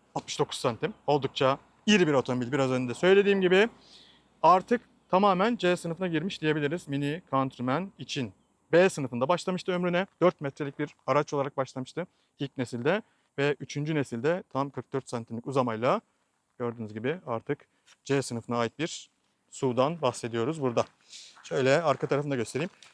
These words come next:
Şurada ilginç bazı tasarım öğeleri var. Belki onları da göstermek lazım. Şurada gördüğünüz gibi bir plastik parça var. Farklı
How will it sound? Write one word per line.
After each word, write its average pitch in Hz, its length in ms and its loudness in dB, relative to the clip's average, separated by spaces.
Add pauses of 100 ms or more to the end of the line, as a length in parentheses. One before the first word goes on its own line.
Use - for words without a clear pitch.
(140)
Şurada 220 400 2
ilginç 208 380 0
bazı 185 240 6
tasarım 170 340 -2
öğeleri 160 340 -4
var. 143 140 -4
Belki 143 240 -8
onları 139 180 -6
da 139 40 -16
göstermek 131 500 -8
lazım. 135 340 -4
Şurada 147 200 -16
gördüğünüz 127 280 -6
gibi 135 120 -12
bir 135 60 -4
plastik - 460 0
parça 135 320 4
var. - 300 0 (380)
Farklı 165 580 6